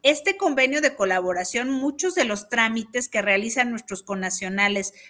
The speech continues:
para los tribunales agrarios, para, para meter su escrito inicial, sucesorio de demanda, dependen de una constancia emitida por el ran, ¿no, querida Isabel?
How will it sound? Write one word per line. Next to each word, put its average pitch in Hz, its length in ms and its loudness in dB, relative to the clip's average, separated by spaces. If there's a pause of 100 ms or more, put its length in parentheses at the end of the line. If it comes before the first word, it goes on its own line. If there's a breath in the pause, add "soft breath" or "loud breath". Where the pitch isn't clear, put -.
(280 loud breath)
para 294 360 8
los 214 180 -2
tribunales 220 560 -2
agrarios, 226 540 0
para, 196 300 -2
para 190 180 0
meter 196 340 -4
su 226 240 -2
escrito 214 440 -4
inicial, 220 520 0
sucesorio 208 680 -2
de 202 100 -4
demanda, 202 480 -2 (240 loud breath)
dependen 311 640 6
de 302 80 0
una 349 180 2
constancia 320 540 0
emitida 233 400 0
por 196 140 4
el 185 100 2
ran, 202 200 0
¿no, 226 120 -4
querida 240 260 -4
Isabel? 247 400 -4